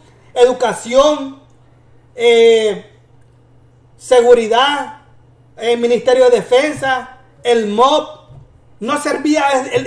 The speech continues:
eso, esos impuestos que perdonaron? No sean hipócritas, no le quieran dar paz al pueblo. Ay, que no teníamos, eh, los votos necesarios. Siempre han tenido, eh, la correlación aritmética.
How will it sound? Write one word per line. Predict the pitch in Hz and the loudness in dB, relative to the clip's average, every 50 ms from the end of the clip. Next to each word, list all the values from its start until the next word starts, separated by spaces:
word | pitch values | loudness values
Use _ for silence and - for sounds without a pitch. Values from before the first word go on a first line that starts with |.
| - - | -2 -2
eso, | 269 277 302 277 262 - - - - - _ _ - | -2 -2 -2 -4 -6 -6 -8 -14 -20 -20 _ _ 0
esos | 247 269 269 302 254 - | 0 2 0 -2 -8 -8
impuestos | 277 208 - 294 285 277 - - | -8 -8 -6 -6 -6 -4 -4 -4
que | - - 262 | -4 -4 -4
perdonaron? | - 262 247 247 247 254 254 285 302 285 254 202 208 | -2 0 2 4 4 4 2 0 -2 -2 -4 -4 -4
No | 226 233 | -6 -6
sean | 214 - 240 240 262 269 262 - | -4 -2 -2 -2 -2 -4 -8 -12
hipócritas, | - 226 180 - - 226 240 269 285 277 277 262 233 - - 226 208 190 170 156 127 - - - - _ _ - | -12 -12 -12 -4 0 2 2 2 2 -2 -6 -8 -8 -6 -6 -4 -4 -4 -6 -6 -10 -12 -16 -20 -20 _ _ -6
no | 208 214 240 254 | -2 0 2 2
le | 269 254 | 0 0
quieran | 254 269 254 254 254 247 | -2 0 0 0 0 0
dar | 254 247 247 | 0 -2 0
paz | - 247 240 233 247 | -2 -2 -2 0 0
al | 247 - - | 0 0 0
pueblo. | - 247 277 285 285 262 262 | 0 0 2 2 0 0 0
Ay, | - 269 - 302 330 339 403 370 - - - - | 0 0 0 2 4 4 4 4 2 -2 -10 -6
que | 294 277 | -4 -4
no | 277 294 294 | -4 -4 -4
teníamos, | 302 302 277 277 277 285 294 285 269 277 285 277 269 - - - - - | -6 -6 -6 -8 -8 -10 -8 -8 -8 -6 -6 -6 -6 -8 -10 -16 -18 -4
eh, | - 233 247 247 254 | 2 2 4 4 4
los | 254 226 - | 2 2 2
votos | 247 262 285 277 269 240 | 2 0 2 0 0 0
necesarios. | 247 233 214 202 214 208 190 240 247 247 240 220 180 | 0 -2 -2 -4 -8 -6 -2 0 0 0 0 -2 -4
Siempre | - - 254 254 262 269 254 - - 262 | -6 -6 -2 -2 -2 -2 -4 -6 -6 -6
han | 254 247 - | -6 -4 -4
tenido, | - 226 214 220 226 240 254 262 269 277 277 277 277 277 269 269 - - - - - - _ - | -6 -6 -6 -6 -6 -6 -6 -6 -6 -8 -6 -4 -2 0 0 -2 -2 -4 -10 -18 -20 -20 _ -8
eh, | - 226 233 | -2 0 0
la | 240 240 220 - | 2 0 0 0
correlación | 254 240 226 226 226 214 190 - 254 254 247 247 | 0 0 0 0 -2 -4 -4 -2 0 2 2 2
aritmética. | 233 240 240 214 220 240 247 254 247 247 233 196 - 185 170 - | 2 0 -2 -2 -2 0 0 0 -2 -2 -6 -8 -8 -8 -8 -8